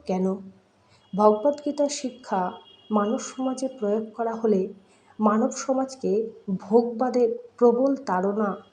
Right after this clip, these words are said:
এবং অবক্ষয়ের বেগ প্রশমিত হবে। মানুষে মানুষে অসুস্থ প্রতিযোগিতা, লোভ,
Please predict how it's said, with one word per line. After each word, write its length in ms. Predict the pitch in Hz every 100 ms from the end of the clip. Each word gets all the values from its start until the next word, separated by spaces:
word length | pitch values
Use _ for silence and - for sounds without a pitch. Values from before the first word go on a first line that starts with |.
| _
এবং 220 | 214 202 196 - -
অবক্ষয়ের 800 | 214 214 - - 247 226 190 170
বেগ 300 | 190 190 -
প্রশমিত 460 | 196 - 196 190
হবে। 360 | 196 196 185 - - _ _ _ 214
মানুষে 420 | 208 220 262 262
মানুষে 440 | 247 226 220 220
অসুস্থ 580 | - - - - - -
প্রতিযোগিতা, 960 | 226 - 214 254 254 240 208 - 175 175 _ _ -
লোভ, 360 | 208 220 202